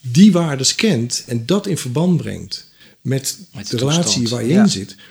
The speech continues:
Speaker 1: hoe ver is de verslaafde in actief gebruik over die, jouw kernwaardes heen gegaan? Neem kernwaarde vertrouwen.
Speaker 2: Ja.
Speaker 1: Hoe, hoe, hoeveel vertrouwen is er nu nog?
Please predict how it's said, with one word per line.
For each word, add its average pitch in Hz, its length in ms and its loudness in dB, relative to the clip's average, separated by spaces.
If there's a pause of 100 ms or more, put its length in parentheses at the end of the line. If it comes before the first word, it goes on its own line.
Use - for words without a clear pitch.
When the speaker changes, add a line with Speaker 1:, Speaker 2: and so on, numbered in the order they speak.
(200)
Speaker 1:
hoe 196 180 4
ver 180 360 0
is 147 180 0
de 135 80 0
verslaafde 139 720 -2
in 123 120 -4
actief 202 320 -2
gebruik 135 560 -4
over 156 260 0
die, 131 80 -6
jouw 113 240 -4
kernwaardes 160 680 -2
heen 95 180 -12
gegaan? 104 420 -14 (500)
Neem 143 280 0
kernwaarde 156 500 -2
vertrouwen. 147 560 -6 (440)
Speaker 2:
Ja. 120 260 -14 (440)
Speaker 1:
Hoe, 196 200 -4
hoe, 190 240 0
hoeveel 196 340 2
vertrouwen 240 540 0
is 104 120 -6
er 98 80 -8
nu 98 120 -6
nog? 90 440 -14